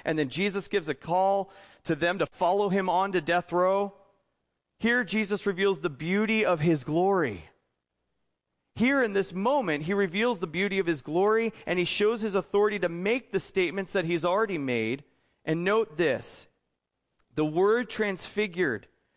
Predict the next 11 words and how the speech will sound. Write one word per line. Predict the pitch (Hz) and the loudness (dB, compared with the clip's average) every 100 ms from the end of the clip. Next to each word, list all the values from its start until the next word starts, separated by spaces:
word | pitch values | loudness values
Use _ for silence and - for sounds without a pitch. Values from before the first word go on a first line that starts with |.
| _ _ _ | _ _ _
describes | 160 - - 175 185 208 185 | -2 -2 -2 0 0 0 -4
a | |
change | - - 190 190 196 196 - - _ _ _ _ _ _ _ _ | -4 -4 -4 -4 -6 -10 -14 -16 _ _ _ _ _ _ _ _
on | 147 | -2
the | 156 - | 0 0
outside | 185 190 - 143 120 113 | 0 0 -2 -2 0 0
that | 127 - | -2 -4
comes | - 185 156 113 - | -2 0 0 -2 -8
from | - 131 | -6 -6
the | 135 | -6
inside. | 139 127 117 104 | -6 -6 -4 -4